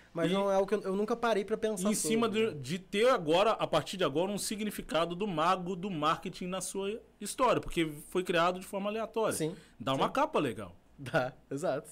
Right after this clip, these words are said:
Speaker 1: Dá
Speaker 2: E
Speaker 1: pra
Speaker 2: é diferente, porque
Speaker 1: construir,
Speaker 2: um... o livro, né, ele começa a ser pelo título ali pra chamar atenção,
Speaker 1: Exato,
Speaker 2: marketing.
Speaker 1: exato.
Speaker 2: Mago do
Speaker 1: É igual
Speaker 2: marketing.
Speaker 1: o criativo do Facebook Ads,
Speaker 2: Eu
Speaker 1: tem que chamar
Speaker 2: acredito que você
Speaker 1: atenção,
Speaker 2: tá usando
Speaker 1: tanto converte.
Speaker 2: pouco isso aí,
Speaker 1: É.
Speaker 2: essa questão de mago. Por quê?
Speaker 1: É porque eu já pensei em usar mais meu nome, cara, mais pra frente. Eu ainda não,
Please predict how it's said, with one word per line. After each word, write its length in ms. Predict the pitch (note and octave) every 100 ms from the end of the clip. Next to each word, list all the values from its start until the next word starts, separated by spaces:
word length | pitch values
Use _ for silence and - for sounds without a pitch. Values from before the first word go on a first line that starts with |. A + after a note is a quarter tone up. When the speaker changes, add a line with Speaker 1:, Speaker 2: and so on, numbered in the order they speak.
| -
Speaker 1:
Dá 120 | C3
Speaker 2:
E 80 | E3
Speaker 1:
pra 80 | F3
Speaker 2:
é 200 | G#3 A3+
diferente, 460 | F#3+ G#3 C4+ A3 D3+
porque 300 | E3+ F3+ G3
Speaker 1:
construir, 180 | G3+ E3+
Speaker 2:
um... 380 | F#3 E3+ D3+ - - - -
o 120 | D3
livro, 420 | D3+ G#3+ A3+ F3+
né, 180 | D#3 F3+
ele 140 | F#3+
começa 460 | G3 D3 D3+ G#3 B3+
a 20 |
ser 140 | - A3
pelo 240 | A#3 G#3+
título 400 | - G#3+ A3+ F3
ali 160 | D3 E3+
pra 100 | -
chamar 240 | A#3+ G#3+
atenção, 400 | A3+ G#4+ - G3
Speaker 1:
Exato, 100 | A#2+
Speaker 2:
marketing. 540 | F3 C3+ B2+ B2 B2 - - A2+
Speaker 1:
exato. 120 | A#2+
Speaker 2:
Mago 520 | C3+ F3+ A#3+ G#3+ A#3
do 160 | F3+ G#3+
Speaker 1:
É 20 |
igual 120 | A#2
Speaker 2:
marketing. 260 | A2 B2 D#3+
Speaker 1:
o 40 |
criativo 360 | F#3 A#3 A#3 A#3+
do 60 |
Facebook 400 | B3+ B3 A#3+ C4+ D4+
Ads, 240 | E3 C#3+
Speaker 2:
Eu 60 | F3+
Speaker 1:
tem 60 |
que 80 | B3
chamar 120 | A3
Speaker 2:
acredito 200 | G3 G3
que 40 | F#3
você 220 | B3 C#4+
Speaker 1:
atenção, 140 | B3
Speaker 2:
tá 40 | C#4
usando 180 | A#3+ C#4
Speaker 1:
tanto 120 | A3+
converte. 200 | C4+ C#3
Speaker 2:
pouco 120 | F#3+ F#3
isso 120 | D#3
aí, 200 | B2 E2+ - B2
Speaker 1:
É. 140 | B2
Speaker 2:
essa 120 | D3
questão 280 | D3 C#3+ D3+
de 100 | F#3+
mago. 360 | G#3 G#3 E3 G#2
Por 200 | F#3+ F3+
quê? 280 | A3 B2+ - - -
Speaker 1:
É 60 |
porque 120 | -
eu 40 | D#4
já 80 | E4
pensei 320 | E4 C#4 C#4
em 40 | C#4+
usar 140 | C4+
mais 180 | C4+ C4
meu 120 | B3+
nome, 220 | G3+ F#3 D#3
cara, 140 | E3
mais 100 | E3
pra 100 | F3 E3+
frente. 320 | D#3+ D3+ G#3
Eu 40 |
ainda 140 | A#3 A#3+
não, 200 | A#3+